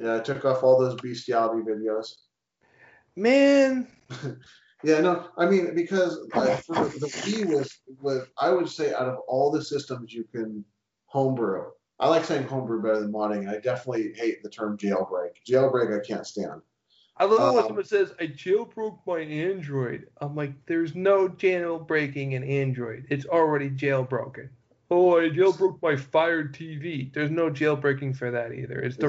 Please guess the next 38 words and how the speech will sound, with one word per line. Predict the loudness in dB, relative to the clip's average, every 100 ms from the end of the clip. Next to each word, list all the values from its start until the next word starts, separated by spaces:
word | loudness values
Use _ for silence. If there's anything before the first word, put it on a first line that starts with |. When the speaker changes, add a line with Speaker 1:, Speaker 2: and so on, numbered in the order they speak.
| 4
Speaker 2:
wrong | 2 2 _
term. | -14 -14 -16 _ _ _ _ _ _ 0
You're | 4
Speaker 1:
But, | 6
Speaker 2:
having | 6 6
Speaker 1:
uh, | 4
Speaker 2:
somebody | 0 -4
go | -2 0
in | 2
there | 4 4
and | 2 -4
set | -6 -2 2
up | 2 2 -4
Kodi. | -2 0 2 0 -2 -6 -12 _ _ _ _ _ _ -20 -10
You | 2 2
had | 4
Kodi | 2 2 0
put, | -2 -2
somebody | -2 -2
put | -2 -2
Kodi | 0 -2 -4
on |
your | -8
system. | -14 -16 _ -2
Say | 0
that. | 0 -2 -6 -6
That's | -2
what, | -2 -2
that's | -2 -2
what | -2
had | -2
happened. | -6 -10 _ -14 -14 -6 0
Speaker 1:
Yeah. | 4 4 2 -4 -6
Speaker 2:
<laughs> | -2 4 4 4 0 -10 _
Speaker 1:
Well, | 2 6
that's | 6 4
another | 0 -4 -4
story. | -6 -6 -4 -2